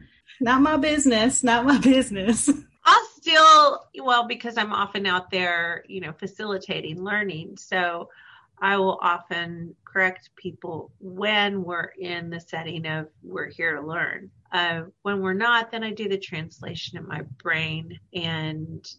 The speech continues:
Speaker 2: understand, you know, what's going on for them. And that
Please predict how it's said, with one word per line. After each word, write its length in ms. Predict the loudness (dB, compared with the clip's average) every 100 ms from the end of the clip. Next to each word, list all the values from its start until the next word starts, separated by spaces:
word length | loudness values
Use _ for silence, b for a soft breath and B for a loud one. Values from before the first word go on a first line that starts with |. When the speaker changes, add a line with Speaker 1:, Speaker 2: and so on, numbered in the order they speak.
| _ -10
Speaker 2:
understand, 760 | -8 -8 -10 -8 -8 -8 -12 -16
you 120 | -12
know, 120 | -10 -10
what's 400 | -8 -10 -10 -12
going 260 | -10 -10
on 220 | -10 -12 -14
for 80 | -12
them. 240 | -8 -8
And 120 | -4 -2
that 220 | -2